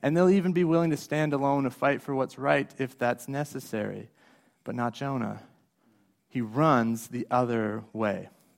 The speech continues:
But why? Why did Jonah disobey? Why was he so against going to Nineveh? While Nineveh was a major city in Assyria, the Assyrians were some of Israel's worst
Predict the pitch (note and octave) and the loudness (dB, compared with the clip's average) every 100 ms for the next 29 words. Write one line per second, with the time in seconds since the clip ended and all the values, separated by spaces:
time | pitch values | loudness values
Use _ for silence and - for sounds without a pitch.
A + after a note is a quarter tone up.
0 | _ _ _ _ _ - - F#3+ B3 D#3 | _ _ _ _ _ -10 -4 0 0 0
1 | G2 - _ _ _ _ _ _ _ _ | -2 -12 _ _ _ _ _ _ _ _
2 | _ - G3+ B3 C4 G3 A3+ A3 G#3 G3+ | _ -4 4 4 6 8 8 8 6 6
3 | F#3+ D#3 G#2 - _ _ _ _ _ _ | 8 6 6 -4 _ _ _ _ _ _
4 | - - D#3+ G3+ A#3+ B3 - A3 - A3 | -20 2 8 8 8 4 2 -2 2 4
5 | A#3+ A#3+ A#3+ A3+ G#3 G#3 A3+ A3+ A3 G#3+ | 6 6 6 4 2 4 6 6 2 2
6 | A3+ A#3+ D#3 G#2 - _ _ _ _ _ | 4 4 4 2 -4 _ _ _ _ _
7 | _ - - _ _ _ _ D3 D#3 G3 | _ -20 -20 _ _ _ _ 4 6 8
8 | A#3+ G3+ F3+ D#3+ D3 E3 F#3+ G3 G3+ - | 8 10 8 6 6 6 6 6 2 2
9 | F#3 F#3+ G3+ D3+ C#3+ B2+ - - F#3 G3+ | 2 2 2 2 0 0 -2 2 4 4
10 | G#3 A3 - _ C#3+ D#3 D3 F#3+ G3+ G3+ | 2 -2 -8 _ 6 6 6 4 6 6
11 | F3 D#3+ - F3 D3+ D#3 D#3+ D#3+ C3 A2+ | 4 2 2 2 4 2 2 2 0 0
12 | D3+ F3 | 2 2